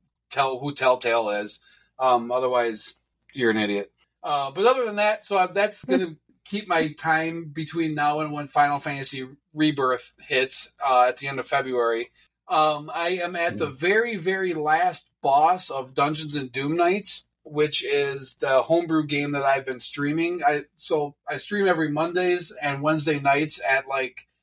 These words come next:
Speaker 1: I, I pushed it up. I was doing it at eleven o'clock and I pushed it up to, like, ten thirty. So ten thirty P M, I stream homebrew games. And
Speaker 2: Central Time.
Speaker 1: I'm at the very,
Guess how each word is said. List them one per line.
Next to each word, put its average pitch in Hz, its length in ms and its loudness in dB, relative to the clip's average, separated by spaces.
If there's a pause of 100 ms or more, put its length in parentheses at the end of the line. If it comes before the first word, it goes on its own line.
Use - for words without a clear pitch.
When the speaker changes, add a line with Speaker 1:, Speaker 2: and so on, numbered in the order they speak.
Speaker 1:
I, 175 120 0 (160)
I 170 100 0
pushed 269 400 -6
it 160 160 0
up. 147 220 0
I 135 100 0
was 185 160 2
doing 202 220 4
it 190 80 0
at 165 60 -2
eleven 151 360 -2
o'clock 175 400 2
and 156 100 -6
I 135 80 -4
pushed 170 300 -4
it 156 80 -2
up 151 200 -2
to, 143 100 -8
like, 135 260 -2
ten 127 240 -4
thirty. 113 440 -2 (200)
So 147 320 0
ten 175 240 0
thirty 170 240 2
P 160 240 0
M, 151 340 2
I 139 120 2
stream 143 320 -4
homebrew 143 460 0
games. 131 440 -2 (380)
And 156 120 4
Speaker 2:
Central 143 340 4
Time. 104 140 -6
Speaker 1:
I'm 151 140 0
at 156 200 0
the 143 100 0
very, 185 680 0